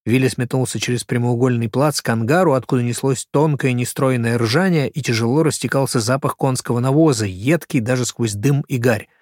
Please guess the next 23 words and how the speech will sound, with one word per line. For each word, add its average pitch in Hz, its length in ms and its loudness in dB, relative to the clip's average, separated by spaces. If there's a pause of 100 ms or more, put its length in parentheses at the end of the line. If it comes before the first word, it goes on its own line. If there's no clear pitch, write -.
(200)
Полыхало 135 460 2
со 127 160 -2
всех 117 200 -4
сторон. 104 400 -4 (540)
Атуков 139 380 2
дважды 147 400 2
выстрелил 127 440 0
в 113 80 -4
неподвижную 120 580 0
вроде 113 280 2
тьму, 180 340 0 (280)
тут 185 180 4
же, 131 140 0
вскинув 139 380 -2
ствол, 175 380 0
снял 143 320 -2
пулемётчика 135 640 0
на 120 80 -2
второй 123 300 0
вышке, 156 460 2
выбрался 127 560 2
из 113 100 0
машины 185 440 2